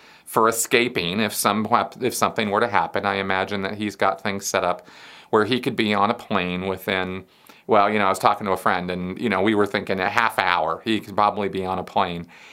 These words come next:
and be off to, you know, whatever country not, which, that does not have extradition treaties with the United States, and there are such countries. Uh, he's probably already got estates and stuff set up there. I mean, this is, this is where this guy is at, right? He lives in a,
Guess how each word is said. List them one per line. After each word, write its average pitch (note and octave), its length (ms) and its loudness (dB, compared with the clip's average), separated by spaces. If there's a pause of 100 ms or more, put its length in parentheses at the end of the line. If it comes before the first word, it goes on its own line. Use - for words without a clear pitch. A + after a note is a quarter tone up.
(180)
and G#2 560 0 (120)
be G2+ 320 0
off G2+ 340 4
to, F#2+ 580 0 (360)
you A#2+ 60 0
know, F#2+ 120 2
whatever A#2 460 4
country A#2 640 2
not, G#2 260 4
which, G#2+ 240 -2
that G2+ 220 2
does G#2 120 4
not A2+ 280 2
have A2 260 2
extradition G#2+ 560 -4
treaties G2 380 -2
with G2+ 80 -8
the G2+ 60 -4
United G2 260 -2
States, G2 420 -2
and G2+ 100 -4
there G2 100 2
are A2+ 180 2
such - 200 -6
countries. E2+ 520 -10 (640)
Uh, G#2+ 320 6
he's C3 180 -2
probably B2+ 320 4
already B2+ 240 4
got B2+ 200 4
estates D3 420 -2
and A2+ 100 -4
stuff C3 220 2
set D#3 180 2
up G3+ 140 2
there. F2 240 2
I G#2+ 80 6
mean, B2 140 -2
this D3+ 180 -2
is, C#3+ 140 -8
this C#3+ 300 0
is A#2 120 -8
where B2+ 160 4
this A#2+ 180 -4
guy G2+ 220 2
is G2 140 -2
at, F2+ 220 0
right? F#2+ 140 0
He A2 160 -4
lives G#2+ 220 0
in G2 100 -6
a, F#2 180 -4